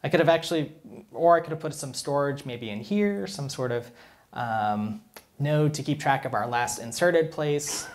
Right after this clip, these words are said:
Um, you know, if this is going to be a, a modified list. So again, just depends on the problem how we, uh, can modify this. But again, I chose append, so that was the solution.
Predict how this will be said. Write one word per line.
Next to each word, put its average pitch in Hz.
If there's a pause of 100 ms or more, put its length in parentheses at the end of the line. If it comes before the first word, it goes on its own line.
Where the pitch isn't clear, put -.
(140)
Um, 113 (180)
you 127
know, 123
if -
this 151
is -
going 135
to 120
be 117
a, 120
a -
modified 139
list. 127
So 147
again, 185
just 196
depends 202
on 175
the 170
problem 151
how 139
we, 127 (240)
uh, 113
can 120
modify 123
this. - (100)
But -
again, 165
I 147
chose 147
append, 123
so 107
that 104
was 87
the -
solution. -